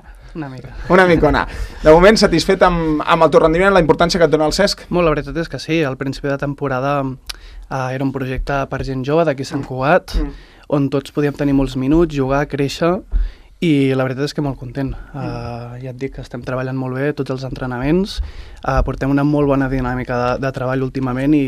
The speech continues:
Speaker 1: això s'ha vist reflectit en els últims partits. Hem guanyat el Sant Pep a casa, hem guanyat el Mataró, que són dos de, dos de dalt, i molt contents, la veritat. L'objectiu és seguir amb aquesta línia i,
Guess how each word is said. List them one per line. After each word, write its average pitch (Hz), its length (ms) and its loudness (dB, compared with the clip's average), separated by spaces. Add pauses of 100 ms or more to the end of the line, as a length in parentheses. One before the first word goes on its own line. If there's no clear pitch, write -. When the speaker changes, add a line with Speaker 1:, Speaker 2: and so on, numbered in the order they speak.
Speaker 1:
això 113 200 -8
s'ha 135 80 -8
vist 123 380 -8
reflectit 127 460 -12
en 127 180 -4
els 113 100 -10
últims 117 300 -10
partits. - 480 -10 (120)
Hem 113 100 -8
guanyat 113 320 -8
el 113 200 -8
Sant 117 180 -14
Pep - 160 2
a 117 80 -6
casa, 139 540 -2 (320)
hem 131 80 -8
guanyat 123 220 -8
el 113 160 0
Mataró, 117 420 -2
que 143 100 -4
són 117 320 -6
dos 113 220 -8
de, 113 160 -2 (720)
dos 139 160 -2
de 127 100 -2
dalt, 151 340 4
i 135 160 4
molt 135 220 2
contents, 127 320 -2
la 127 80 -2
veritat. 120 400 -4 (160)
L'objectiu 123 420 -4
és 127 80 -6
seguir 131 220 -6
amb 131 80 8
aquesta 131 240 -2
línia 156 340 4 (540)
i, 110 920 -4